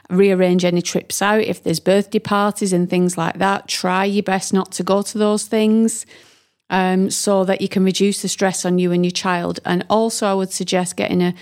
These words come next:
waterproof mattress for the bed for eventually when we need to,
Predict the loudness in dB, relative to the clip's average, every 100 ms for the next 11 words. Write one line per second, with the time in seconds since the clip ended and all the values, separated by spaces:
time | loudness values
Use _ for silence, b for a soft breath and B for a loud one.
0 | B B -2 -2 -2 -2 -2 0 0 -2
1 | 0 0 0 -4 -4 -2 -2 2 2 2
2 | -2 -8 -4 -2 2 2 0 -2 -2 0
3 | 2 2 2 2 2 2 0 -2 -2 2
4 | 2